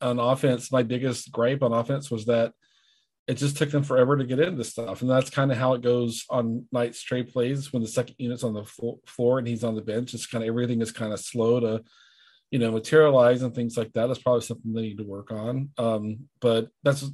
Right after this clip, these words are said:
not all that shocking. And they still managed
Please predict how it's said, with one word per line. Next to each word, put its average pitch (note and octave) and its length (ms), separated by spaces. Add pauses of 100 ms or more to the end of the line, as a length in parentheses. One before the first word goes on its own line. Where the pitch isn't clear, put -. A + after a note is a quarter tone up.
(220)
not D#3 220
all C#3+ 100
that A2+ 140
shocking. C3 440
And C#3 120
they C#3+ 100
still D#3 500
managed B2 840